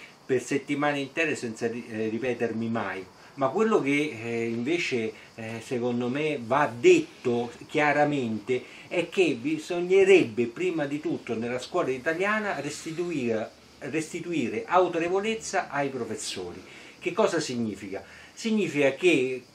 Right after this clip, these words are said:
eh, cose come quelle che sono accadute a Latina, eh, qualche tempo fa, proprio per l'assegnazione delle cattedre per i vincitori di concorso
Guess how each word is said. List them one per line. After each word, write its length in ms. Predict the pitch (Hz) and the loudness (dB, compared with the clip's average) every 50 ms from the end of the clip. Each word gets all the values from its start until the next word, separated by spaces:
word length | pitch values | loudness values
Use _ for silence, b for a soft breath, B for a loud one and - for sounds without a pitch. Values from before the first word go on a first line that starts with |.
| - - - - 147 | -20 -20 -12 -8 -4
eh, 280 | 143 143 143 143 135 | -4 -2 -2 -2 -2
cose 340 | - - 220 226 220 - 175 156 | 2 4 6 6 6 4 0 0
come 240 | 151 156 143 139 | -2 -2 -2 -2
quelle 240 | 139 - 175 175 165 | -4 -4 -4 -2 -2
che 100 | 143 135 | -2 -4
sono 380 | 123 - 151 143 143 139 139 139 | -4 -4 -4 -4 -4 -4 -4 -4
accadute 640 | 139 - - - 135 131 147 180 202 202 - 143 120 | -6 -6 -4 -2 -2 0 0 -2 -2 -2 0 0 0
a 80 | 123 | 0
Latina, 760 | 123 123 127 120 - - 170 185 185 160 139 127 120 113 113 - 104 | 0 0 0 -2 -4 -4 -8 -6 -4 -4 -2 -2 -2 -4 -4 -6 -8
eh, 520 | 104 104 101 101 101 101 101 101 101 98 98 95 98 95 92 92 | -8 -6 -4 -4 -4 -4 -4 -4 -6 -6 -8 -8 -10 -14 -14 -10
qualche 420 | - 123 131 143 143 - 127 - - | -4 -2 -2 -2 -2 -4 -8 -8 -4
tempo 340 | - 135 135 135 - 131 117 | -2 -2 -2 -2 -2 -4 -2
fa, 320 | - 131 135 127 110 - - B B B B - - | 2 2 2 2 2 0 -6 B B B B -16 -8
proprio 420 | - - 156 185 196 190 151 135 120 | 0 4 4 4 4 4 2 0 0
per 160 | 113 127 117 | 0 0 0
l'assegnazione 880 | 123 123 117 - - 139 127 127 127 123 - - - 175 180 165 139 | -2 -2 -4 -6 -6 -8 -6 -4 -4 -6 -6 -6 -6 -6 -4 -4 -4
delle 220 | 117 120 117 120 117 | -4 -2 -2 -2 0
cattedre 580 | 113 143 143 143 - - - 117 101 107 98 | 2 2 2 2 0 -2 -12 -12 -10 -8 -8
per 160 | 98 104 113 110 | -8 -8 -8 -8
i 60 | 107 | -6
vincitori 560 | 110 117 113 - 120 113 113 135 151 147 131 | -8 -8 -8 -8 -8 -6 -4 -2 -2 -2 -2
di 80 | 117 101 | -4 -4
concorso 800 | 104 110 104 98 - 135 143 135 - - - - - 92 90 | -6 -6 -8 -6 -6 -6 -4 -6 -6 -8 -12 -12 -12 -12 -12